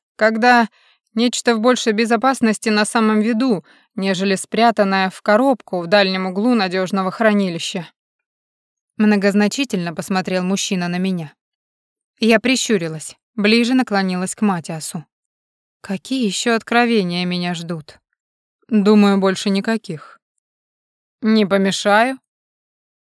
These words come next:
Голос Монтои за моей спиной заставил меня вздрогнуть и выпрямиться. Я увидела Северина, стоящего у нашего столика и смотрящего на нас с Матиасом тяжёлым взглядом.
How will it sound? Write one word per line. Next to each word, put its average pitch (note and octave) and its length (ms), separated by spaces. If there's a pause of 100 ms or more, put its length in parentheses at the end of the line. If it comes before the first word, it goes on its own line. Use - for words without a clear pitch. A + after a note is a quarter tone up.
(200)
Голос A3+ 420
Монтои A#3 500
за G3 140
моей G#3 240
спиной A#3+ 400
заставил G3 500
меня G3 240
вздрогнуть G3 580
и G3+ 120
выпрямиться. E3+ 720 (680)
Я A3+ 280
увидела G#3+ 420
Северина, F3 540
стоящего G#3 640
у G3+ 100
нашего G#3 340
столика A3+ 540 (360)
и C4+ 120
смотрящего A3 680
на G3+ 140
нас A#3+ 200
с - 100
Матиасом G#3+ 600
тяжёлым F#3+ 460
взглядом. F#3 580